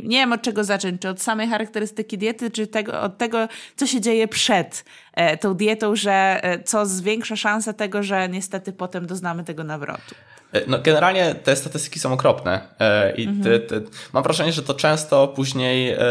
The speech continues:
Speaker 2: wiąże się właśnie z takimi elementami psychologicznymi s-, często, tak? Że to jest, e, kwestia tego, że mamy później wyrzutu sumienia,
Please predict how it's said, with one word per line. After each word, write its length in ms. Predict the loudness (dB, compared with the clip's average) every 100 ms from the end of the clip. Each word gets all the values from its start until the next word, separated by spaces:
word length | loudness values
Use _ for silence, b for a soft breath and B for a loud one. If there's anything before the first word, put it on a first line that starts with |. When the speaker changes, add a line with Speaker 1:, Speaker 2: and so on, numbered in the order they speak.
| 4 4 2 -2
Speaker 2:
wiąże 380 | 2 4 4
się 120 | 2 2
właśnie 220 | 2 0
z 40 |
takimi 240 | -2 -2 2
elementami 380 | 2 2 -2
psychologicznymi 680 | -4 -2 0 0 0 0 0
s-, 260 | -2 -8 -2
często, 360 | 0 0 -2
tak? 160 | -2 -2
Że 100 | -2
to 100 | -2
jest, 220 | -2 -2
e, 160 | 0 0
kwestia 320 | 2 0 -2
tego, 180 | -4 -4
że 100 | 0
mamy 160 | 0
później 220 | 0 -4 -4
wyrzutu 240 | -6 -6
sumienia, 480 | -2 2 4 4